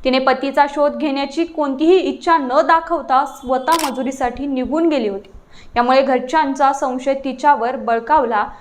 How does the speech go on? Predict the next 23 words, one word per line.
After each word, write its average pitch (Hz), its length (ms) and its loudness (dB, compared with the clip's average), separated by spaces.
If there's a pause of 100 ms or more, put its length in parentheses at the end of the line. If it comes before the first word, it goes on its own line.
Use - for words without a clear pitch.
(140)
शिवाय 381 340 4
एक 302 200 -4
दिवस 359 320 2
घराच्या 339 440 4
ओसरीवर 294 560 2
एका 277 340 2
ठिकाणी 285 460 0 (100)
खोदलेला 262 420 4 (100)
खड्डा 285 340 2
आणि 233 240 -2
त्यावर 247 340 0
शेणामातीचा 262 840 -2
सारवलेला 254 600 2
सडा 262 340 2
पाहून 294 360 -2
यशवंतचे 254 640 -4
वडील 254 320 0
मोहन 247 380 -4
ठाकरे 247 440 0 (320)
यांचा 294 480 2
संशय 285 520 -4
आणखीन 254 400 0
वाढला. 208 280 -4